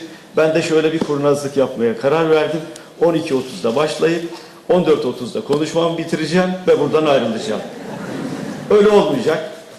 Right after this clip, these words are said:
Mümkün olduğu kadar kısa bir konuşma ve sizlerin sorularını yanıtlamak istiyorum. Sizlerden gelecek sorulara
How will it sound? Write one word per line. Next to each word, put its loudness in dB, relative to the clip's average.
Mümkün 4
olduğu 4
kadar -2
kısa 0
bir 2
konuşma 0
ve 4
sizlerin 0
sorularını 2
yanıtlamak 0
istiyorum. -10
Sizlerden 2
gelecek 0
sorulara 2